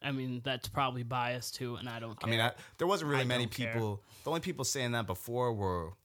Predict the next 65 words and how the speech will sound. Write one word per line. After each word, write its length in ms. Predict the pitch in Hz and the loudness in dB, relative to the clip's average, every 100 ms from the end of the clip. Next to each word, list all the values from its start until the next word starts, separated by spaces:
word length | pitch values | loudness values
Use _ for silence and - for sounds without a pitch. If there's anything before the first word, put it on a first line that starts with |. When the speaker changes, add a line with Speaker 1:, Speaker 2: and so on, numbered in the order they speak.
| _ _ | _ _
Speaker 2:
just 180 | - 95 | -8 -8
people 320 | - 107 101 | -4 -4 -2
who 80 | 98 | 0
wouldn't. 540 | 98 87 101 95 87 - - _ _ _ - | -2 -2 0 0 -2 -6 -18 _ _ _ 0
It 140 | 139 | 2
was 160 | 147 139 | 4 2
never. 500 | 160 147 143 131 127 | 2 2 2 2 2
Speaker 1:
Oh, 140 | 220 202 | 4 6
no, 160 | 196 185 | 6 4
no. 200 | 165 156 | 4 4
I 100 | 170 | 4
meant 160 | 185 | 4
just 160 | 160 143 | 2 0
right 200 | 151 127 | -2 0
now. 260 | 143 131 123 | -2 -2 -2
Like, 180 | 139 - | -6 -4
go, 120 | 139 | 0
moving 340 | 156 160 151 147 | 4 4 4 2
forward, 480 | - 147 147 156 147 | 2 2 4 2 0
if 140 | 131 | 0
you 80 | 147 | 0
were 80 | 139 | 0
to 80 | 131 | -2
say 280 | - 143 | -2 0
that, 220 | 143 143 113 | 2 0 2
I 80 | 135 | 0
would 100 | 135 | 0
have 160 | 131 | 0
no 160 | 131 127 | 0 -2
problem 500 | - 127 123 123 123 | 0 0 2 0 2
Speaker 2:
Yeah. 280 | 117 98 82 | 4 4 2
Speaker 1:
with 180 | 131 127 | -2 0
you 120 | 131 | -2
saying 340 | - 131 127 | 2 2 2
it 120 | 123 - | -2 -2
Speaker 2:
There 200 | 131 143 | 2 6
was 80 | |
Speaker 1:
before. 80 | 196 | 8
Speaker 2:
pe-, 80 | 170 | 6
Speaker 1:
there 100 | 143 | 4
Speaker 2:
there's 200 | 151 151 | 4 2
people 240 | 165 143 | 0 -2
saying 200 | 135 131 117 | 0 2 2
that 120 | 95 | 0
before. 400 | 87 - 107 135 | -4 -6 -4 2
Speaker 1:
Oh, 40 | 208 | 6
no, 200 | 190 170 | 6 8
no, 120 | 175 | 6
no. 80 | 156 | 6
Sorry. 300 | 175 147 131 | 4 2 0
If 140 | 139 | 0
I, 140 | 156 151 - | 2 2 0
I'm 160 | 156 139 | 0 0
saying 460 | - - 160 156 | -4 -2 0 0
if 140 | 139 160 | 0 0
you 100 | 170 | 2
said 200 | 185 175 | 4 2
it 60 | |
from 240 | 165 147 143 | 2 0 2
now 420 | 147 151 151 143 - | 2 4 2 0 -4
to 140 | - 110 | -6 2
Speaker 2:
Yeah, 160 | 117 | 6
Speaker 1:
on, 240 | 101 92 92 | 6 6 6
Speaker 2:
yeah, 60 | |
yeah. 60 | 85 | 4